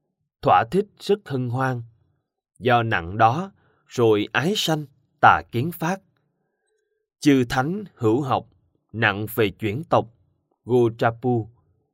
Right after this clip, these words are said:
vũ tịnh, Vodana, nhãn, vật, nặng về uẩn cảnh thủ phi thủ, rồi thỏa thích rất hân hoan, do nặng đó rồi ái sanh,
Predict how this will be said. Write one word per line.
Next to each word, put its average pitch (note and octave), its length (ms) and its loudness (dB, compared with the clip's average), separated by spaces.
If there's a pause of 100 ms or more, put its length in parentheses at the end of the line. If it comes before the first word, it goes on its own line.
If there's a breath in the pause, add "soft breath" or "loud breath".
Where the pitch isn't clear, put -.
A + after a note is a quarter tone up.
(100)
vũ A#2+ 400 0
tịnh, G2+ 280 0 (480)
Vodana, A#2+ 840 0 (540)
nhãn, G#2+ 460 -2 (760)
vật, A2+ 200 0 (800)
nặng A#2 300 0
về A2+ 440 0 (100)
uẩn A2+ 280 -2
cảnh A#2 320 -2
thủ A2 300 -2
phi A#2 280 0
thủ, A2+ 420 -6 (440)
rồi A2+ 460 2
thỏa G2+ 220 -4
thích G#3+ 240 -6 (240)
rất G#3+ 300 2
hân B2 260 -4
hoan, C3 280 -6 (680)
do A#2 300 4
nặng G#2 360 -4
đó D3 320 0 (340)
rồi A2 360 2
ái C3 240 -2
sanh, D#3 280 -6